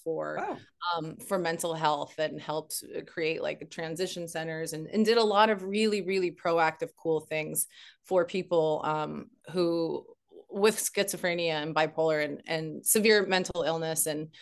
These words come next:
Speaker 1: and yeah, they were, it, it was a neat household to grow up in. And they just always encouraged us, like, not to go into the metal-, <laughs> medical profession. <laughs> So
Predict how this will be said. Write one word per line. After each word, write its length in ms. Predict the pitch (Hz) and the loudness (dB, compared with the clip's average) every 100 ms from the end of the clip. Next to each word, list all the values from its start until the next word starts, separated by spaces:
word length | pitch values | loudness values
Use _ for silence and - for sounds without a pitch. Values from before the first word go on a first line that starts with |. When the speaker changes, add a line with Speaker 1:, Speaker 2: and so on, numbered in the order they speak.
| - - - - | -20 -18 -8 2
Speaker 1:
and 180 | 202 202 | 4 6
yeah, 300 | 233 202 170 | 8 8 8
they 120 | 185 | 6
were, 260 | 175 170 - | 6 4 2
it, 200 | 196 - | 0 2
it 140 | 165 180 | 2 4
was 180 | 196 | 2
a 220 | 190 170 165 | 2 2 0
neat 360 | - 190 185 - _ - | -2 -2 -2 -6 _ -2
household 460 | 165 170 - 156 156 | 2 2 2 -2 -2
to 60 | |
grow 240 | 151 151 151 | 0 2 4
up 220 | 160 151 | 4 2
in. 160 | 147 | -2
And 220 | 151 165 165 | -2 0 4
they 280 | 175 175 | 4 4
just 360 | 170 208 202 - | 2 2 2 4
always 320 | 180 190 190 | 6 6 4
encouraged 560 | 180 165 175 175 165 160 | 2 -2 0 0 -2 0
us, 280 | 170 175 - | 0 0 0
like, 180 | 170 - | -2 0
not 240 | 147 175 | -2 -2
to 80 | 175 | -4
go 220 | 160 143 | -4 -4
into 380 | 139 156 156 165 | -4 -6 -4 -4
the 100 | 151 | -4
metal-, 420 | 147 151 156 156 - | -4 -2 -2 -4 -8
<laughs> 120 | _ - | _ -6
medical 460 | 175 165 - 180 | -4 -4 -2 -2
profession. 800 | 165 - - - 906 - - - - - | 0 0 0 -2 -6 -4 -6 -6 -12 2
<laughs> 240 | 381 415 - - | 6 6 4 -4
So 540 | - 277 262 220 - | 4 8 8 8 2